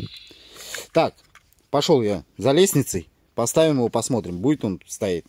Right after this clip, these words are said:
или нет. Кстати, многие тоже мне пишут, где взять рельсы, где взять тележки. Ребят, подпишитесь на второй канал. Называется он Toy House Live. Ссылка на него всегда в описании. Там я обо всем рассказываю, отвечаю на ваши вопросы и провожу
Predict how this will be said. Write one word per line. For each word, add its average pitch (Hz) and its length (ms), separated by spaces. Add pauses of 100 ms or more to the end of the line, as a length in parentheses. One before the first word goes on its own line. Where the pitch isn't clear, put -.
или 117 200
нет. 76 220 (2250)
Кстати, 196 300
многие 156 520
тоже 175 220
мне 143 160
пишут, 139 360
где 127 340
взять 151 380
рельсы, 113 500
где 117 260
взять 151 440 (220)
тележки. 151 640 (460)
Ребят, 147 380
подпишитесь - 520
на 196 100
второй 175 240
канал. 107 280
Называется 156 460
он 180 80
Toy 165 180
House 180 380
Live. 170 360
Ссылка 170 400
на 160 100
него 156 200
всегда 139 300
в 156 60
описании. 143 520
Там 165 280
я 156 140
обо 127 160
всем 151 260
рассказываю, 123 420
отвечаю 135 320
на 131 100
ваши 127 240
вопросы 123 380
и - 20
провожу 117 480